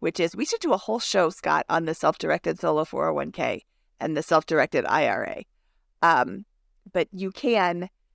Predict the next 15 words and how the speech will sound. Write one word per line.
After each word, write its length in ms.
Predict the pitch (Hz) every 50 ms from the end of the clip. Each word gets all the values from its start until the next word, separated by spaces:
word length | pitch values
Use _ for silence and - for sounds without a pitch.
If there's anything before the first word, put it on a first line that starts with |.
| _ _ _ _ _
contribute 640 | - - 226 190 - - 233 214 180 180 185 175 - -
up 120 | 175 - _ -
to 560 | - - 208 190 180 180 175 170 170 165 175 - - _
fifty-four 800 | - - 202 202 - - 208 190 - - - 180 160 160 170 233
thousand 460 | - - 220 214 214 226 220 240 226
dollars 340 | 226 220 220 233 233 240 -
a 80 | 240 233
year 300 | 214 226 233 240 254 240
to 180 | - - 262
your 460 | 220 202 214 208 208 208 208 214 214 _ _ _ _ _ _ _ _ _ _ _ _ _ _ _ _ _ _
four 300 | - - - 226 220 208
oh 80 | 202 208
one 160 | 208 202 202
k 240 | 202 - 226 196 202
balance 640 | 196 196 180 180 180 190 208 220 220 - - -